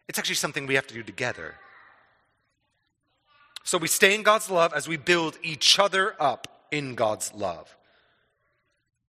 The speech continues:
We, we, we build each other up in God's love by building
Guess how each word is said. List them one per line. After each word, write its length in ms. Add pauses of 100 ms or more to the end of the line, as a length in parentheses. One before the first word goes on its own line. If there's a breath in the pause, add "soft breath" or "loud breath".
(1000)
We, 340
we, 180
we 140
build 280
each 180
other 240
up 160
in 100
God's 240
love 220
by 260 (880 soft breath)
building 440